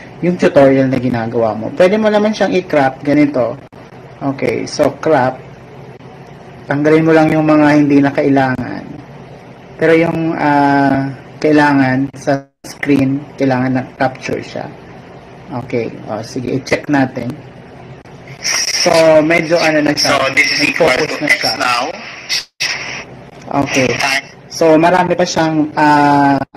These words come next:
Speaker 1: gamit dito. Napakasimple lang naman ng InShot na to. So, if you don't want,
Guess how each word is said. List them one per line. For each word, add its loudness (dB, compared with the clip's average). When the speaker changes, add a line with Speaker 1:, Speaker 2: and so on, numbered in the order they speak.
Speaker 1:
gamit 2
dito. 2
Napakasimple 2
lang 2
naman 0
ng -4
InShot 0
na -6
to. -4
So, -2
if -2
you 4
don't 4
want, 0